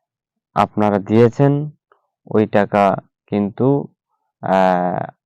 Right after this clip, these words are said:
মালয়েশিয়া সরকার ফেরত দে-, দেয়নি কাউকেও। তো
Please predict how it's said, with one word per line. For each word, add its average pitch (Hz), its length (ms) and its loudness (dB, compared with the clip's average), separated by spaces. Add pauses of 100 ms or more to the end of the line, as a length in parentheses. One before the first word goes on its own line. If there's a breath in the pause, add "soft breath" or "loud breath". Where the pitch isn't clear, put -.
(200)
মালয়েশিয়া 101 480 -2
সরকার 107 420 -2 (800)
ফেরত 104 260 2
দে-, 90 380 -2 (180)
দেয়নি 101 380 2
কাউকেও। 85 540 -8 (1040)
তো 107 120 2